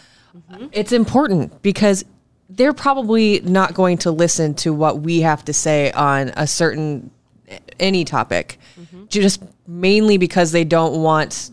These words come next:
Speaker 2: to hear it from us.
Speaker 1: Yes.
Speaker 2: But you're close to that person. Maybe they'll listen and hear it from you.
Speaker 1: And that's the thing too, is, like, when I was watching, so some of the people that I know that they,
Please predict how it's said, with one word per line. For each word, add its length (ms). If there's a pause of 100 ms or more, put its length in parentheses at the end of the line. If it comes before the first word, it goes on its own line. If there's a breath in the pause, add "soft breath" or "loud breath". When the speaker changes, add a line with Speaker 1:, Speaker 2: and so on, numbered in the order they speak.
(140)
Speaker 2:
to 180
hear 260
it 120
from 220
us. 420
Speaker 1:
Yes. 340
Speaker 2:
But 320 (420 soft breath)
you're 200
close 360
to 80
that 220
person. 460
Maybe 300
they'll 240
listen 500
and 160
hear 240
it 100
from 180
you. 260 (600 soft breath)
Speaker 1:
And 220 (280)
that's 280
the 60
thing 180
too, 160
is, 280
like, 160
when 120
I 80
was 180
watching, 460
so 160
some 180
of 160
the 80
people 300
that 100
I 160
know 440
that 440
they, 480